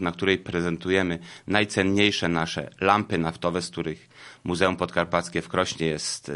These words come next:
znane w Europie, a nawet na świecie, bo jest to jedna z najcenniejszych kolekcji lamp naftowych, ogólnie kolekcji związanych z historią oświetlenia.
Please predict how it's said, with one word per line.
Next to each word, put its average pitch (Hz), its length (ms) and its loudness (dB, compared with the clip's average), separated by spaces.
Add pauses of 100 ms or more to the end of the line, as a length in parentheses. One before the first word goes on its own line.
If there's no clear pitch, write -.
znane 85 580 0 (600)
w - 80 -4
Europie, 95 680 4
a 92 100 2
nawet 82 320 -2
na 85 120 0
świecie, 101 540 2 (920)
bo 90 160 2
jest 90 180 2
to 95 60 0
jedna 90 260 2
z 85 60 -6
najcenniejszych 95 840 2 (400)
kolekcji 87 680 2 (220)
lamp 95 340 4
naftowych, 85 640 0 (440)
ogólnie 98 500 6 (440)
kolekcji 101 400 4
związanych 95 420 2
z - 40 -6
historią 98 380 2
oświetlenia. 101 540 2